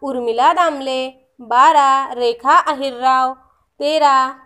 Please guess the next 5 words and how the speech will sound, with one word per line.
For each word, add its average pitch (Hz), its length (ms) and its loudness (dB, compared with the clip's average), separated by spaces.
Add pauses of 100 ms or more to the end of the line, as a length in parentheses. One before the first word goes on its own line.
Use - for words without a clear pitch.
(100)
संगीता 240 560 -2
शिंदे, 262 580 -6 (440)
चौदा 277 580 2 (120)
वैशाली 233 600 -4
देशमुख, 277 600 -6